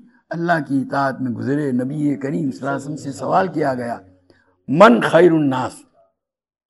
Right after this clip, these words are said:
कि अल्लाह के रसूल, "सबसे बेहतरीन आदमी कौन?" तो नबी करीम सल्लल्लाहु अलैहि वसल्लम ने जवाब में इरशाद फरमाया,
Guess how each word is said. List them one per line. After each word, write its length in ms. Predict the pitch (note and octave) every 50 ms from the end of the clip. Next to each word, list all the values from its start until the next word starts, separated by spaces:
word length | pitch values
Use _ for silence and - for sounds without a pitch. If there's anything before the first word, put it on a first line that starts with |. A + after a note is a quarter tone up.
| _ _
कि 80 | - -
अल्लाह 300 | F3 D#3+ D3 D#3 D#3 D#3+
के 140 | D3 D#3+ D3
रसूल, 400 | C#3+ C3 - C3 E3+ G#3 B3 B3+ - - - - - - - _ -
"सबसे 480 | - G3+ A3 G#3+ - - - C4+ C4 B3+
बेहतरीन 680 | G#3+ E3 F3+ D#3 C#3 - - F3+ F#3 F#3+ A#3 A#3+ A3
आदमी 320 | G3+ F3+ F3 F3+ G3+ G3+ G3+
कौन?" 260 | - F#3 G3+ G#3+ - B3+ - - - - _ _ _ _ _ _ _ _ _ _
तो 60 | - D3
नबी 420 | C#3 C#3+ C#3+ D#3 E3+ E3+ D#3+ D3+
करीम 300 | B2+ - - D#3 E3 E3
सल्लल्लाहु 260 | D3 - C#3+ C3+ D3 C#3+
अलैहि 60 | C3
वसल्लम 160 | C#3 D3 D3
ने 60 | C3
जवाब 280 | B2+ C3+ C#3+ D3 D3+ D3
में 120 | D3 D3
इरशाद 380 | C3+ A#2 G#2 - F3 F3+ - -
फरमाया, 400 | - C#3+ C3+ C#3 D3 D#3 E3+